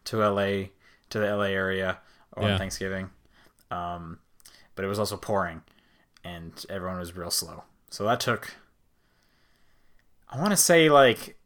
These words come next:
Speaker 1: for me leaving my apartment, like, nine hours, when Google,
Speaker 2: Oh.
Speaker 1: when you first type it in, says, like, five and a half.
Speaker 2: Gross.
Speaker 1: Six,
Speaker 2: Like,
Speaker 1: maybe.
Speaker 2: double the time almost.
Speaker 1: Almost double. Yeah, that was a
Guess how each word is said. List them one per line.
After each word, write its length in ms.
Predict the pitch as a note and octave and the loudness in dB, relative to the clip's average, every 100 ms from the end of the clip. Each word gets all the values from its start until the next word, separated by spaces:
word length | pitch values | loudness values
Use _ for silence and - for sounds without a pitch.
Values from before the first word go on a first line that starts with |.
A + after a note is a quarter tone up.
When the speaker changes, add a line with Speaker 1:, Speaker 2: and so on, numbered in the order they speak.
| - | -14
Speaker 1:
for 180 | - | -6
me 160 | B2+ C#3 | -4 2
leaving 220 | C3 B2+ | 2 2
my 360 | B2+ A2+ G#2 F#2+ - | 2 2 0 -4 -12
apartment, 600 | - G#2+ G#2 G#2+ G2+ - | -8 -4 -2 -4 -8 -8
like, 280 | F2+ F2 - | -10 -10 -12
nine 400 | F#2 G2 G#2+ G#2+ | -10 -6 -4 -4
hours, 800 | G2 G2 G#2+ A2 A2 - - - - | -4 -2 0 0 0 0 -2 -6 -10
when 340 | G#2 G#2 G2+ | -6 -4 -4
Google, 340 | G2 A#2 A#2+ A#2+ | -4 -2 2 2
Speaker 2:
Oh. 20 | |
Speaker 1:
when 160 | A2+ | 2
you 80 | G#2+ | -2
first 260 | - A#2 - | -2 -4 -2
type 180 | A#2+ B2 | -2 0
it 100 | B2 | 0
in, 280 | A#2+ B2 - | 0 -2 -4
says, 440 | - - G#2 F#2 | -4 -2 -2 -2
like, 380 | F#2+ F2+ F2 - - - - - - - _ _ - | -2 -4 -6 -16 -20 -20 -20 -20 -20 -20 _ _ -20
five 300 | - G#2 G#2 | -4 0 0
and 100 | G2+ | 0
a 40 | F#2+ | -4
half. 400 | F2+ - - - _ _ _ _ - | -6 -10 -14 -20 _ _ _ _ -12
Speaker 2:
Gross. 320 | G2+ G#2 G#2 F#2 | -4 0 0 -2
Speaker 1:
Six, 100 | E2+ | -2
Speaker 2:
Like, 140 | G2+ F#2+ | -2 -2
Speaker 1:
maybe. 100 | F2 | -2
Speaker 2:
double 300 | A2 A2 A2 | 0 0 0
the 100 | G2+ | -2
time 340 | - G#2 G2+ | -2 -2 -2
almost. 540 | G2+ G2+ G#2 G#2 - - - - - - - | -2 -2 -2 -4 -10 -18 -20 -20 -20 -20 -8
Speaker 1:
Almost 880 | A2+ G#2+ G#2 G2 F#2+ - - - G2+ | -2 0 0 -4 -4 -6 -8 -10 -10
double. 460 | F#2 F2 F2 E2+ F#2+ - | -10 -8 -8 -10 -12 -16
Yeah, 320 | E2+ D#2+ D2+ - - | -14 -12 -14 -16 -12
that 120 | F2+ | -10
was 160 | F2 F2 | -8 -10
a 220 | E2 | -10